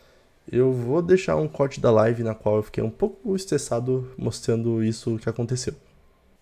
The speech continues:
Vamos ver se vai rodar.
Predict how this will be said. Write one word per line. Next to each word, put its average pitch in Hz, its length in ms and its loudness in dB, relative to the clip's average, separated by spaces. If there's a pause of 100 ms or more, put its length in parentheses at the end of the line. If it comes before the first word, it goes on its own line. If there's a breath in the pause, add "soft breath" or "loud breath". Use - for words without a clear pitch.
(480)
Vamos 104 180 -12
ver 98 200 -6 (2500)
se - 120 -12
vai 98 80 -2
rodar. 98 320 -4